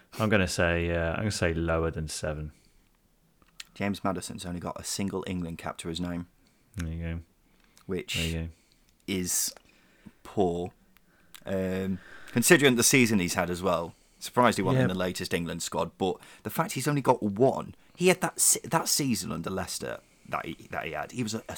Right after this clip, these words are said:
Speaker 2: an amazing player.
Speaker 1: He was, he was, but there were better players than him. I think that's the thing. There were, there are better number tens than him, and also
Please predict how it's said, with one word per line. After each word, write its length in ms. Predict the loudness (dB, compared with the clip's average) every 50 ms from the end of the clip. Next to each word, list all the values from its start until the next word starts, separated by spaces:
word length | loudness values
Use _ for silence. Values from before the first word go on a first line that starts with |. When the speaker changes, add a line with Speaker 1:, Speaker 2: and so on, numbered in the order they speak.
| -8 -4 -2
Speaker 2:
an 100 | 0 0
amazing 680 | 0 0 0 0 0 2 2 0 0 -2 -4 -8 -8 -8
player. 300 | -8 -8 -8 -8 -10 -12 -14 -18 -20 -16 -12 -12 -12 -12 -12 -16 -12 -6 0
Speaker 1:
He 60 | 2
was, 320 | 6 6 6 6 4 2 0
he 100 | 4 6
was, 260 | 8 8 8 6 4
but 180 | 2 0 2 4
there 120 | 6 6
were 100 | 4 4
better 260 | 4 2 0 0 0
players 460 | -2 0 2 2 2 2 0 -2 -4
than 160 | -8 -8 -8 -6
him. 240 | -6 -6 -6 -6 -8 -8
I 60 | -6
think 160 | -4 -4 -2
that's 180 | -2 -4 -4 -4
the 80 | -6 -4
thing. 220 | -4 -2 -2 0
There 160 | 0 2 2
were, 120 | 2 0 -2 -4 -4
there 160 | 0 0 2
are 40 | 2
better 460 | 0 0 -2 -4 -4 -4 -2 -2 -2
number 240 | -2 -2 -4 -4 -4
tens 280 | -6 -6 -6 -6 -6 -6
than 100 | -6 -6
him, 160 | -4 -2 0
and 80 | 0
also 460 | 2 2 0 0 0 0 0 0 0